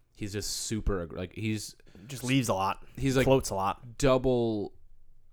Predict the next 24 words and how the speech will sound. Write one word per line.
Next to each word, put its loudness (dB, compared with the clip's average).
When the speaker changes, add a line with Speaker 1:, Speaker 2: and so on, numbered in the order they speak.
Speaker 1:
like, -4
his -4
aggressiveness -4
is, -4
like, -6
double, -4
like, -10
the -10
regular -10
Rathalos, -14
and -16
it's -18
fucking -10
infuriating. -16
Speaker 2:
I -8
mean, -6
the -4
pink 2
Rathalos -4
sucked -6
a -16
huge -2
one, -2
so. -8